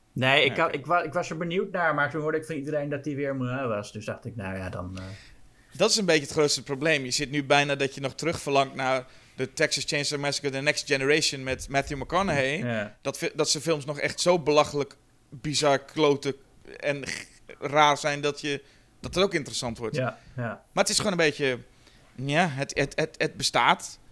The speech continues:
Speaker 1: Ja.
Speaker 2: En
Speaker 1: <laughs>
Speaker 2: de, het hele feit dat dit weer een vervolg is, die weer probeert om, ja, andere vervolgen maar een beetje weg te doen. En dan weer met zo'n titel ook. Dat, dat maakt het,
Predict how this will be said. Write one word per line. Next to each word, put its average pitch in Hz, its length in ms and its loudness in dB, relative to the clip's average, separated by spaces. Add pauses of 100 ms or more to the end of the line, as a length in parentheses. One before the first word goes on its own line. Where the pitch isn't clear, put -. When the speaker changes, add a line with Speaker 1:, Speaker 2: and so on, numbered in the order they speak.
(480)
Speaker 1:
Ja. 127 180 -4
Speaker 2:
En 160 360 4 (220)
Speaker 1:
<laughs> - 240 -18
Speaker 2:
de, 156 360 4
het 151 140 4
hele 180 220 6
feit 165 300 6
dat 156 120 2
dit 135 240 -8
weer 160 380 2
een 139 140 -2
vervolg 139 460 -2
is, 127 280 -6
die 117 180 -8
weer 123 200 -2
probeert 120 520 -6
om, 113 360 -8 (600)
ja, 131 180 0
andere 147 300 2
vervolgen 139 460 -2
maar 143 100 0
een 135 80 -4
beetje 143 280 0
weg 143 200 0
te 139 120 -16
doen. 143 200 -6
En 165 100 -4
dan 160 120 2
weer 160 160 0
met 160 140 0
zo'n 151 160 0
titel 135 420 -4
ook. 131 400 -4 (680)
Dat, - 360 -2
dat 139 240 0
maakt 139 260 2
het, - 340 -8